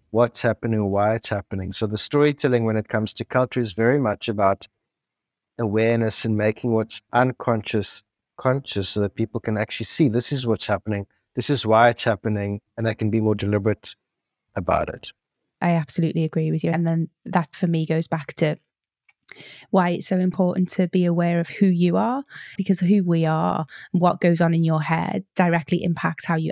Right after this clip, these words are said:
Speaker 2: act and how you behave, which then, as you say, directly impacts the environment around you. And if you're in a workplace, the culture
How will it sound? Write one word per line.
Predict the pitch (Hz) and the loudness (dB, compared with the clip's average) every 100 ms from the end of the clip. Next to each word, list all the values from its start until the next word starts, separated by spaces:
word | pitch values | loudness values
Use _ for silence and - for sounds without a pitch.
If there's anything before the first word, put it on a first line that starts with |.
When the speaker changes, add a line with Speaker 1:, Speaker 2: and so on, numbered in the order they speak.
| - | -4
Speaker 2:
act | 160 - - | -6 -6 -6
and | 165 | -2
how | 160 160 | 0 0
you | 156 | -2
behave, | 151 147 160 160 170 | -4 -2 -2 -2 -4
which | 165 - | -4 -2
then, | 165 | -2
as | 160 214 | 0 0
you | 208 | 0
say, | - 160 165 - - - | 0 -2 -4 -8 -6 2
directly | 175 170 165 170 185 | 2 2 0 -2 0
impacts | 170 160 156 - | -2 -2 -4 -2
the | 170 165 160 - | 0 0 -2 -2
environment | 180 175 165 160 160 160 - | 0 0 0 0 0 0 0
around | 165 156 160 165 | 0 2 0 0
you. | 170 | 2
And | 165 165 - - | 0 -2 -6 -6
if | 170 - | -4 -2
you're | 165 | 0
in | 165 | 0
a | |
workplace, | 156 160 - 185 185 | 0 0 0 0 0
the | 156 | -2
culture | - - 160 - | -4 -4 -4 -2